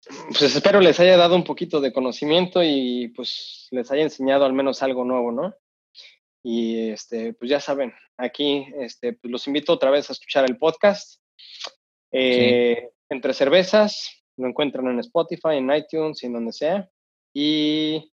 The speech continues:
Speaker 1: eh, mi correo, por si lo quieren, es edgar arroba the brewing network punto com,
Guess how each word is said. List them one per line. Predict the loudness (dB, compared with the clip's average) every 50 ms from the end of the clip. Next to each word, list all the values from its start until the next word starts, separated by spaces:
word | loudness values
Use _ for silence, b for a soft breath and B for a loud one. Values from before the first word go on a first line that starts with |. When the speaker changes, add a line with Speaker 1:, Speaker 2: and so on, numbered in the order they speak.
| _ _ _ b b b b _ _ _ _ _ _ -4
Speaker 1:
eh, | -2 0 2 2 2 2 2 2 2 2 2 2 0 0
mi | -2 -2 0
correo, | 0 2 4 4 4 4 2 0 -2 -10 -14 -10
por | -10 -8 -6
si | -4 -4
lo | -4 -4 -2
quieren, | 0 0 0 0 0 -2 -6 -12 _ _ _ _ -6
es | -4 -4 -4 -6 -12 -12 -2 2
edgar | 2 2 4 4 2 2 2 0 -6 _ -4
arroba | -4 0 2 2 2 2 2 0 0 -6 _ -8 -4
the | -4 -4
brewing | -2 -2 -2 -2 -2 -2 -2
network | -2 -4 -6 -6 -6 -6 -6 -6 -8 -12 _ _ _ _
punto | -16 -14 -14 -14 -12 -8
com, | -6 -6 -6 -6 -8